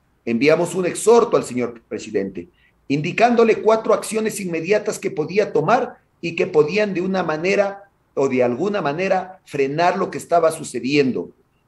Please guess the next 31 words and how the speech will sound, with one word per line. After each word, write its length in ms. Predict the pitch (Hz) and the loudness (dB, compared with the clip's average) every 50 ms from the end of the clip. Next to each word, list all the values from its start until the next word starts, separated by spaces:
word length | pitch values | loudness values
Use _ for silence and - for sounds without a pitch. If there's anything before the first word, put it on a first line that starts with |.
| _ | _
Algunos 760 | - 120 123 123 131 180 196 190 190 185 170 - - - - - | -2 0 0 2 2 2 4 4 4 2 2 0 -4 -8 -6 0
de 80 | 131 139 | 0 2
estos 300 | 143 - - 143 - - | 2 2 -2 -4 -4 -4
puntos 640 | - 180 196 202 196 - - 120 110 - - - _ _ _ _ _ - | -2 -2 0 0 -2 -2 -2 -2 -2 -4 -8 -14 _ _ _ _ _ 0
fueron 240 | 127 135 143 139 | 2 4 4 4
acogidos, 600 | 135 127 - 135 - - 214 214 175 135 107 - | 2 0 0 -2 -2 0 -2 0 0 0 -2 -2
no 260 | 107 98 104 120 131 127 | -4 -2 0 2 2 2
sé 240 | 131 - 147 151 | 2 2 2 2
si 240 | 143 - - - 139 | 2 -2 -8 -10 -8
por 200 | - 123 117 120 | -4 -4 -4 -2
coincidencia 760 | - 113 110 107 107 123 127 135 151 151 151 151 120 - - - - _ _ | -4 -6 -6 -6 -4 0 2 2 2 2 0 -2 -4 -4 -4 -10 -18 _ _
o 160 | - 131 - | -2 2 2
porque 320 | - - 117 - - 135 | 2 2 2 0 0 0
en 100 | 131 135 | 0 2
verdad 680 | 127 127 120 120 120 165 208 208 220 190 - - - - _ _ _ | 2 2 2 4 4 4 4 4 4 2 0 -2 -10 -18 _ _ _
prestó 520 | - 117 113 - - - _ - 107 - | -6 -4 -4 -6 -10 -4 _ 2 2 2
oídos 400 | - 127 127 135 127 151 131 - | 2 0 0 0 0 -2 -4 -4
a 60 | - 117 | -4 -6
la 60 | 113 | -6
Asamblea 340 | 110 - 113 113 131 143 135 | -6 -6 -4 -2 0 0 -2
Nacional, 500 | 139 139 - - 208 233 233 226 220 - _ _ _ _ | -2 -4 -4 0 2 2 2 0 -4 -14 _ _ _ _
pero 180 | _ 123 120 117 | _ -4 -4 -2
fueron 300 | 120 131 151 151 147 139 | 0 2 4 4 4 4
acogidos 480 | 131 131 - 110 - 127 139 135 120 123 | 0 -2 -4 -6 -6 -4 -2 -2 -2 -2
de 80 | 123 | -2
manera 440 | 113 113 120 135 135 131 120 - - | -2 -2 0 0 0 0 0 0 -2
parcial 680 | 117 104 101 98 - - 147 170 185 202 208 - - - _ _ _ _ | -4 -4 -4 -6 -6 0 2 2 2 2 0 -6 -12 -18 _ _ _ _
y 220 | - 120 123 143 | -6 -4 0 4
hoy, 240 | 175 180 151 120 - - - - _ _ | 4 6 4 4 0 -4 -12 -20 _ _
lastimosamente, 1200 | - 110 120 123 117 120 - 123 117 117 147 156 151 151 143 151 160 165 165 165 - 185 170 - - - _ _ _ _ _ | -2 0 2 2 0 -2 -4 -4 -2 -2 -2 -2 -2 -4 -4 -2 -2 -4 -4 -6 -6 -8 -8 -8 -12 -18 _ _ _ _ _
estos 560 | - 139 147 143 147 - 147 127 127 - - | 2 2 2 2 2 0 0 0 0 -4 -10